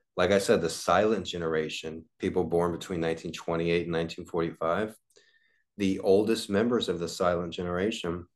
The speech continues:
if you were born in nineteen twenty-eight, you're ninety-six years old. Um, so there are very few people, and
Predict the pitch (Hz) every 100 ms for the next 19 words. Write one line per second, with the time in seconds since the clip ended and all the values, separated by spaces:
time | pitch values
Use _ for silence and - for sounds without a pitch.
0 | _ _ _ _ _ _ _ _ _ -
1 | - _ _ - 82 92 101 104 101 90
2 | 95 - 92 - 95 87 107 107 - _
3 | _ _ _ _ _ 92 92 90 90 82
4 | 98 85 90 85 82 92 87 78 - _
5 | _ _ - _ _ _ _ _ 95 87
6 | 78 82 82 _ _ _ - - _ -
7 | - 92 90 95 95 92 98 104 104 104
8 | 110 107 101 82 95 - 95 87